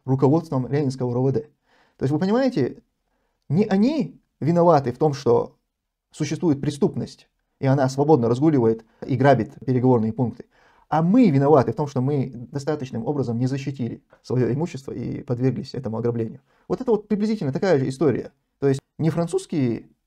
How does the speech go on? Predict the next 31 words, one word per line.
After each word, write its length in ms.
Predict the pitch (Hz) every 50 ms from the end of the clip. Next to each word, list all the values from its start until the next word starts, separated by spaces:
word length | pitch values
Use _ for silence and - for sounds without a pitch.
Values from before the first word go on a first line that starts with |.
| _ _
правоохранители 880 | - 143 147 160 156 156 160 160 175 175 143 - 113 127 120 - - _
виноваты 440 | - 127 135 139 143 147 135 131 151
в 40 | -
том, 160 | - 147 143
что 340 | 135 139 - 120 117 113 117 - _ _ _ _ _
у 100 | - 131
них, 240 | 135 139 135 135 -
э, 420 | - - - - - - - - - - _ - -
порнографией 680 | 135 135 127 127 117 131 156 156 151 139 127 123 123
детской 280 | 113 127 127 127 - 120
торгуют, 500 | 120 - 123 123 127 123 120 117 113 - _ _ _ _ -
наркотиками 800 | 127 135 135 143 160 160 147 135 151 123 120 117 113 113 113 113 -
торгуют, 460 | - 131 127 131 131 120 113 117 - _ _ _ _ _
терроризм, 580 | - 147 147 147 147 180 156 139 127 123 135 -
терроризм 360 | - 156 156 147 175 170 156
у 100 | 139 135
них 140 | 135 131 135
там 120 | 131 117
процветает. 460 | 110 135 135 139 135 135 127 123 -
Не 120 | - 143 -
они 180 | 180 185 190
в 40 | 143
этом 160 | 110 104 -
виноваты. 380 | 113 120 131 127 127 - - -
Это 320 | - 123 131 131 117 127 - _ _ -
результат 400 | 143 139 175 170 175 156 139 139
не, 260 | 131 131 147 147 135
не 200 | 147 139 156 170
их 180 | 214 185 -
плохой 320 | - 151 151 147 - 147 117
работы, 480 | 113 135 139 170 147 - - - -